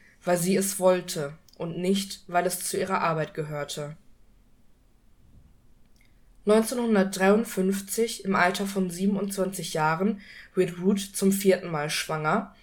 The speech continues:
und es scheint, als würde ihr Freund Verantwortung übernehmen wollen. Sie sagt, „David sorgte sich sehr um mein Wohlergehen. Obwohl er mit einer anderen verlobt war, bot er mir an, mich zu heiraten und sagte,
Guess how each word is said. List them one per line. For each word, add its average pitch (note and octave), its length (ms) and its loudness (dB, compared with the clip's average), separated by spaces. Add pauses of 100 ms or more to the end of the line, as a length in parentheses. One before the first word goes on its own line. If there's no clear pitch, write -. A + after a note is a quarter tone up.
(340)
und F3+ 220 -4
es F#3 80 -2
scheint, F3+ 580 0
als - 240 -4
würde F#3+ 180 0
ihr F#3 140 -2
Freund E3+ 400 0
Verantwortung E3 720 -4
übernehmen D3+ 560 -4
wollen. D3 380 -4 (180)
Sie G3 180 4
sagt, G3 580 4 (300)
„David G3+ 380 8
sorgte G3 300 4
sich F#3 280 -4
sehr F#3 240 4
um F3+ 120 0
mein E3+ 260 -2
Wohlergehen. D3+ 680 -4 (500)
Obwohl F3 360 6
er A3 60 8
mit G3+ 240 2
einer F#3 260 4
anderen G3 380 2
verlobt D#3 540 -6
war, E3 360 -2 (100)
bot F#3 360 2
er G#3 100 0
mir F3+ 280 -2
an, F#3 380 -2
mich F3+ 240 -8
zu G3 200 -6
heiraten D#3 580 -2 (200)
und D#3+ 200 -4
sagte, F#3 600 -2